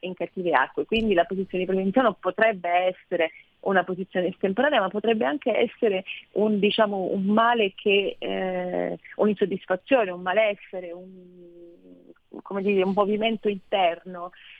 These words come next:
eh, come ti dicevo prima, quando la sinistra purtroppo per sempre ha avuto delle posizioni molto, molto, molto ideologiche, se questa,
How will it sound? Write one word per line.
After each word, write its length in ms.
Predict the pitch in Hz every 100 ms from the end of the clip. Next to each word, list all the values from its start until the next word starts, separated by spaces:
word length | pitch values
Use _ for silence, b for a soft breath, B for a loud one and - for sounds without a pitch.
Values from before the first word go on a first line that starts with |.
| B -
eh, 440 | 127 180 170 170
come 240 | - 220 196
ti 140 | 196
dicevo 400 | 185 - 190 180
prima, 520 | 175 196 190 175 170 170 B _
quando 480 | 220 220 247 214
la 140 | 190 185 -
sinistra 680 | 196 202 - - 190 175 - B B B -
purtroppo 380 | 196 208 202
per 180 | 180 190 - -
sempre 480 | - 208 196 175 180
ha 100 | 180
avuto 360 | 180 180 214 202
delle 180 | 180 180
posizioni 560 | 175 185 - 208 196
molto, 500 | 170 202 196 185 -
molto, 340 | 180 185 180 175
molto 260 | 180 175
ideologiche, 720 | 185 180 180 170 165 - - 170
se 140 | 233
questa, 420 | - 226 _ 202